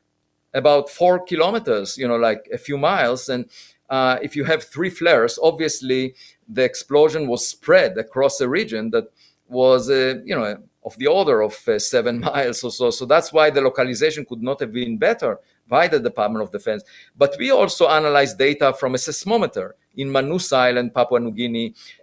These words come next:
just to figure out, uh, the distance of the explosion based on the fact that the sound waves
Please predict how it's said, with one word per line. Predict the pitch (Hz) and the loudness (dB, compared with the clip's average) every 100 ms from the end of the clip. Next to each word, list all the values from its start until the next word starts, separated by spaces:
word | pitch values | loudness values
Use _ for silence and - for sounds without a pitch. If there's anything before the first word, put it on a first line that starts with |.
| _ | _
just | 147 165 | 0 0
to | 180 | -2
figure | - 151 139 | -4 2 4
out, | 131 127 123 _ _ _ - | 4 2 0 _ _ _ -4
uh, | 120 117 117 113 | 0 0 0 -4
the | 113 117 | -6 -6
distance | 101 208 - 104 90 - - _ _ _ _ | -4 -4 -4 -8 -8 -14 -16 _ _ _ _
of | 123 135 | -2 0
the | - | 2
explosion | 127 - 240 254 156 131 | 0 0 0 0 0 0
based | 139 165 165 160 | 2 2 0 -2
on | 139 | -2
the | |
fact | 120 147 139 - | -2 -2 -2 -2
that | 135 - _ _ _ | -6 -8 _ _ _
the | 123 | -6
sound | - 190 226 | -2 0 2
waves | 143 117 117 113 - | 4 4 2 -6 -16